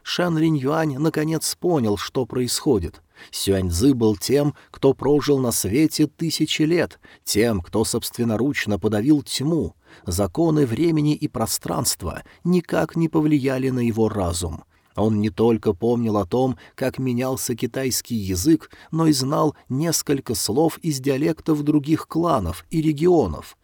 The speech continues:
Но, окунувшись в творившийся вокруг хаос, он, похоже, забыл все, что узнал за столько лет. Краем уха, слушая его болтовню, Шэн Линь Юань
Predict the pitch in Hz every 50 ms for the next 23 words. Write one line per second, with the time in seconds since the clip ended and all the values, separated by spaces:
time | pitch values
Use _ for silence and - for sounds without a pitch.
0 | _ _ - - - 90 85 92 95 90 - 101 92 104 135 127 - - - -
1 | - - - - - _ - - - 92 90 92 131 160 156 - - 151 143 123
2 | - - 135 127 120 - 135 151 160 - - - - - 165 165 135 - - -
3 | - - _ - - - - 165 175 165 - - 151 139 - - 175 170 151 151
4 | 135 143 143 131 139 170 165 151 - - - - 165 170 - - - - 143 131
5 | 127 117 110 113 127 160 170 170 156 - - - - 175 170 170 165 - - -
6 | - - 143 131 123 - - 131 123 113 98 - - - - _ _ _ _ _
7 | - - _ - - 85 90 95 101 98 95 92 110 135 127 - - 95 87 -
8 | - 90 104 143 147 - - - 117 120 117 107 107 104 127 139 127 117 107 101
9 | - 104 90 85 92 113 143 165 160 - - - - _ - - - - 165 165
10 | 156 143 135 139 135 120 98 104 110 147 160 160 160 147